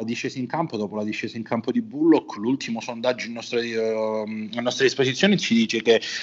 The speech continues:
ambedue, eh, i candidati sono appaiati e con il quarantasette per cento delle, eh, delle preferenze, quindi vale a dire sostanzialmente un testa a testa. È sì vero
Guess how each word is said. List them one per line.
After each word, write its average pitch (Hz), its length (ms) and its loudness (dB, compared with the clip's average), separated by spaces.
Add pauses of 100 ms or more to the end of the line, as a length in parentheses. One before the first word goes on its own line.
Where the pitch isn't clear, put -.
(140)
ambedue, 151 800 8
eh, 113 160 -4
i 113 160 -6
candidati 135 540 2
sono 117 180 -2
appaiati 139 520 2
e 113 60 -6
con 113 160 -2
il 113 60 -4
quarantasette 117 640 -6
per 107 120 -14
cento 110 360 -10
delle, 101 540 -10
eh, 95 40 -14
delle 104 200 -2
preferenze, 101 600 -4
quindi 117 220 2
vale 107 140 0
a - 20 -6
dire 104 160 -6
sostanzialmente 123 680 -2
un 107 60 -12
testa - 260 -8
a 98 40 -6
testa. - 420 -10 (580)
È 202 140 8
sì 208 340 4
vero 190 600 6